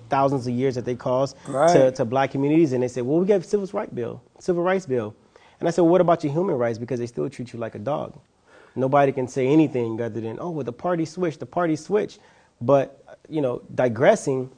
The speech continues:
Speaker 1: what have they done to give you restitutions if the party did switch? I mean, Democrats are for the black people, which means they owe restitution for what they did, right?
Speaker 2: Yeah.
Speaker 1: And nobody can say anything about it. So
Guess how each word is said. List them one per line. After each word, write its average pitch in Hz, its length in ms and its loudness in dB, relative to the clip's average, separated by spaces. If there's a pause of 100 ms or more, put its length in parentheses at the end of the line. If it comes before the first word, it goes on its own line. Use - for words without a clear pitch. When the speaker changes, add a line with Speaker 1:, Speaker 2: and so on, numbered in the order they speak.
(180)
Speaker 1:
what 131 240 -4
have 123 140 -6
they 120 100 -4
done 123 520 -2
to 123 140 -8
give 123 220 -4
you 123 80 -4
restitutions 127 720 -6
if 123 100 -8
the - 60 -14
party 127 300 -4
did 139 260 -4
switch? 214 260 -6
I 139 60 -4
mean, 127 220 -6
Democrats 151 420 -2
are 127 60 -6
for 131 160 -8
the 117 80 -8
black 127 260 -6
people, 160 380 -4 (240)
which 139 180 -2
means 139 220 2
they 160 340 4 (160)
owe 156 240 4
restitution 147 640 0
for 139 160 -4
what 139 120 0
they 127 100 -4
did, 139 320 -2
right? 127 340 0
Speaker 2:
Yeah. 123 140 -8
Speaker 1:
And 123 160 -6
nobody 139 240 0
can 131 100 -8
say 135 140 -6
anything 120 240 -6
about 151 260 -4
it. 139 60 -2
So 131 300 -4